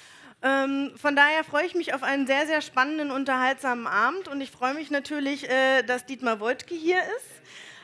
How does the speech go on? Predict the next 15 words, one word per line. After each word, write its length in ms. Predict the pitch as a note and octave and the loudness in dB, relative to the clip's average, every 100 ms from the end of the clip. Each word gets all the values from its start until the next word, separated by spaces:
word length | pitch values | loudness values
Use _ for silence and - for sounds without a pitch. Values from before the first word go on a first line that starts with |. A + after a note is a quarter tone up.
| - | 0
Ähm, 560 | B3+ C4 C4 C4+ C4 C4 A3+ | 4 4 2 0 -4 -8 -8
Dietmar, 480 | D4+ D4+ D#4+ D4+ D4 | -6 0 2 2 2
der 380 | A#3+ B3+ B3+ - | 0 2 2 0
Ministerpräsident 840 | B3+ C4+ D4+ C#4+ C4+ B3 A3+ A#3 | -4 -6 -6 -6 -2 -2 -2 -6
des 140 | A3+ A3 | -6 -6
wunderschönen 500 | C#4 C4 B3+ B3 A#3+ | -2 -2 -4 -4 -2
Landes 320 | G#3+ G3+ G3 | -2 -4 -8
Brandenburges, 1000 | G3 G#3+ C#4+ E4+ D#4+ E4+ F4+ G#4 - - | -4 -4 -2 -6 -4 -4 -2 -4 -4 -12
ich 220 | - C4 A3 | -16 -18 -10
bitte 260 | C#4+ F4 | -8 -6
dich 220 | B3+ C#4+ | -6 -4
einfach 260 | B3 C4+ C4+ | -2 -2 -2
mal 240 | B3 A#3+ | -2 -2
nach 140 | A#3+ A#3 | -2 -4
oben 360 | A#3+ C4 D#4 | -4 -6 -4